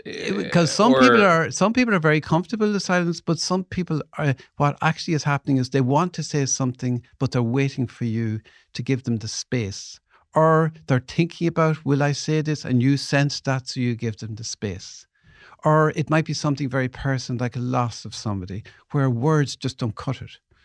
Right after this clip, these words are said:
Speaker 1: Sometimes just being quiet and saying nothing, just being there for the person, that's enough. So silence is a, is a wonderful way of communicating,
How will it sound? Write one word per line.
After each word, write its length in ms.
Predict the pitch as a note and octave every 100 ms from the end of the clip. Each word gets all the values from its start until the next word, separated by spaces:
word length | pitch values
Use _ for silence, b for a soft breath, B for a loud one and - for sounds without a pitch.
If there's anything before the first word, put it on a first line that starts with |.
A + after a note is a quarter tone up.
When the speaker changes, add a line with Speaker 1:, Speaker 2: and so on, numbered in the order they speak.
| _
Speaker 1:
Sometimes 400 | - E3 D3 B2+
just 180 | B2+ -
being 140 | G#2+
quiet 500 | G2 - B2+ G#2 - _ _ _
and 100 | B2
saying 300 | - A#2+ G#2+
nothing, 440 | A#2 C#3 - F#2+ - _ -
just 180 | - -
being 280 | G#2+ G#2 F#2+
there 300 | A#2+ B2+ A2+
for 140 | -
the 80 | -
person, 500 | - G#2 F#2 - A2 - _ _
that's 240 | - -
enough. 440 | C#3 B2 F#2 - _ _ _ _ _ _ _
So 240 | - A#2+
silence 640 | A2+ - D#3 G3+ G#3+ F#3
is 120 | C#3+ C3+
a, 200 | A#2+ B2
is 140 | C3+ B2
a 60 |
wonderful 640 | B2+ B2 D#3+ F3+ E3+ - C#3
way 180 | C3 B2+
of 160 | A2+
communicating, 1000 | - B2 C3 E3 E3+ - G#2 D#2+ - G2+